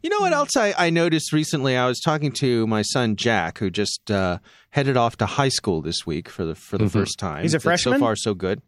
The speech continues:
Speaker 1: He's a freshman, yeah.
Speaker 3: All right. What year was he born?
Speaker 1: <sighs> Oh, God. Two thousand six.
Speaker 3: Oh, okay. So he's one year older than the iPhone.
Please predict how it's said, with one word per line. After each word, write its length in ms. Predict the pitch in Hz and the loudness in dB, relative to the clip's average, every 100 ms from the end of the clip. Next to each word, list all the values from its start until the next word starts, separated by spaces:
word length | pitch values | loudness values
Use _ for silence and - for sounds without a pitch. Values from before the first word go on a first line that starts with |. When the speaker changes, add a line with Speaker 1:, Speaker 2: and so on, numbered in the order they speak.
| _ _ _ | _ _ _
Speaker 1:
He's 140 | - 110 | -4 -2
a 40 | |
freshman, 420 | - 202 - 113 | 0 -2 0 0
yeah. 180 | 107 156 | 2 2
Speaker 3:
All 80 | 151 | 4
right. 160 | 220 147 | 2 2
What 160 | 190 | 2
year 140 | 202 240 | 2 2
was 140 | 240 | 2
he 60 | 240 | 2
born? 380 | 240 262 302 254 _ _ _ _ _ _ _ _ _ _ _ _ _ _ - | 0 2 0 -2 _ _ _ _ _ _ _ _ _ _ _ _ _ _ -8
Speaker 1:
<sighs> 40 | |
Oh, 680 | - - - - - - - | -4 -2 -2 -6 -8 -10 -12
God. 340 | - - - - - | -12 -10 -10 -12 -10
Two 240 | - 151 | -4 -4
thousand 1120 | 139 - 135 131 127 123 123 120 117 117 110 | -4 -6 -4 -2 -4 -4 -4 -2 -2 -2 -4
six. 440 | 107 - - - - - - _ | -4 -4 -4 -6 -8 -8 -12 _
Speaker 3:
Oh, 260 | 156 185 165 | 0 2 2
okay. 240 | 151 123 | 2 0
So 140 | 117 123 | 0 0
he's 180 | 135 117 | 0 0
one 240 | 135 208 | -2 0
year 180 | 139 110 | -2 -2
older 240 | 107 110 98 | -6 -8 -10
than 160 | 98 | -10
the 80 | 95 | -10
iPhone. 500 | 90 92 - 87 85 | -10 -10 -12 -14 -14